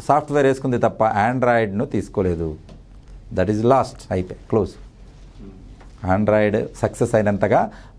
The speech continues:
Microsoft సక్సెస్ అవ్వలేదు. వాటి మూలంగా కంపెనీనే మునిగిపోయింది. అని అంటే వాటిలో ఉండే సాఫ్ట్‌వేర్ అంత ఇంపార్టెంట్. కాబట్టి అది జాగ్రత్తగా గమనించండి.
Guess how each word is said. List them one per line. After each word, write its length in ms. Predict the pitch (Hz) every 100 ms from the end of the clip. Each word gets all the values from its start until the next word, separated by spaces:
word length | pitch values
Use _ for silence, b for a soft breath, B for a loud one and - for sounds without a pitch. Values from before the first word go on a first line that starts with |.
| 85 90
Microsoft 640 | 110 113 117 - 120 - -
సక్సెస్ 400 | 95 - 120 - -
అవ్వలేదు. 460 | 92 110 98 90
వాటి 440 | 85 85 90 127 147
మూలంగా 340 | 147 147 160
కంపెనీనే 580 | - 92 90 123 151 190
మునిగిపోయింది. 560 | 160 113 90 98 87
అని 80 | 90
అంటే 180 | 90 143
వాటిలో 460 | 117 98 104 113 110
ఉండే 260 | 104 107
సాఫ్ట్‌వేర్ 520 | 104 101 113 123 131
అంత 160 | 135 92
ఇంపార్టెంట్. 520 | 90 85 107 - - - b b b b b b b b b - -
కాబట్టి 500 | 95 95 143 190 - B B B 87
అది 200 | 92 123
జాగ్రత్తగా 560 | 104 98 98 101 113
గమనించండి. 600 | 101 85 85 80 - -